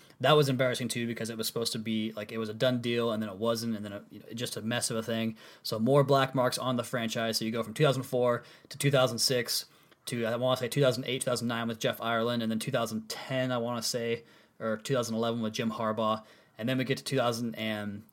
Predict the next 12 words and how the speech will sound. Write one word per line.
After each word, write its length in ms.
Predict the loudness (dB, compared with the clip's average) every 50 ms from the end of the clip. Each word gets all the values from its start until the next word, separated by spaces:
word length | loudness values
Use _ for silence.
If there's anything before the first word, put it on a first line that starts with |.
| _ 2 4
thirteen 440 | 4 4 4 2 4 4 6 6
with 160 | 4 2 0 -2
the 60 | -2
good 120 | 0 2
old-fashioned 500 | 2 2 2 2 0 0 0 -4 -8 -10 -10 -2 2
Bullygate 480 | 2 4 4 2 2 0 0 0 0
with 160 | -4 -6 -6
Richie 200 | -6 -6 -4 -4
Incognito 580 | -4 -4 -4 -2 -4 -4 -4 -2 0 2 2 2
and 100 | 2 0
Jonathan 320 | 0 0 -2 -2 0 0
Martin. 400 | 0 2 2 2 0 0 -2 -4